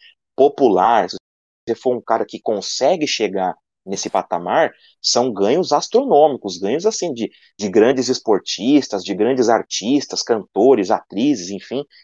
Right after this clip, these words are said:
Então, é muita grana envolvido, envolvida, né? No YouTube Brasil, pra pegar aqui os nossos criadores de conteúdo, ah, dados da Social Blade, né, que é uma empresa que compila os dados, as métricas ali, principalmente do YouTube, né?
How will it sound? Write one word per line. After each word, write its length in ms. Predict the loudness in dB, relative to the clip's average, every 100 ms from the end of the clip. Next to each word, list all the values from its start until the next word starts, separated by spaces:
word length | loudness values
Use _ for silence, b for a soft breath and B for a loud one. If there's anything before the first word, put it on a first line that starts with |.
| _
Então, 340 | -4 2 2 0 _ _ -2
é 100 | 0
muita 420 | 0 -4 -2 0
grana 280 | 2 2 2
envolvido, 540 | 0 0 -2 -4 -6 _ _ _ _ _ _ _ _ -14
envolvida, 560 | 0 0 0 -10 -8
né? 160 | -4 -4 b b b _
No 120 | -2
YouTube 380 | 0 0 0 2
Brasil, 640 | 4 2 0 -2 2 2
pra 180 | 2 -4
pegar 320 | -2 -2 0
aqui 200 | -4 -4
os 140 | -10 -6
nossos 340 | -6 -6 -12
criadores 480 | -4 -4 -2 -4 -4
de 100 | -8
conteúdo, 600 | -12 -10 -2 -2 -2 -6 b b _ _ _ 2
ah, 260 | 4 4
dados 420 | 4 2 2 0 0
da 140 | 0
Social 480 | 0 -4 -2 -2 0
Blade, 440 | 0 0 0 -6
né, 200 | -6 -6 -8
que 220 | -4 -2
é 60 |
uma 200 | 0 -2
empresa 300 | -4 -4 -4
que 120 | -4 -6
compila 600 | -6 -6 _ -2 0 -2 _ _ _ -6
os 160 | -6
dados, 540 | 0 0 2 -2 -8 -12 _
as 180 | -4 -2
métricas 520 | 2 0 0 -2 0
ali, 180 | 0 0
principalmente 540 | -2 -6 -4 -6 -6 -6
do 100 | -4
YouTube, 540 | -4 -4 -2 -2 -2
né? 220 | -4 -4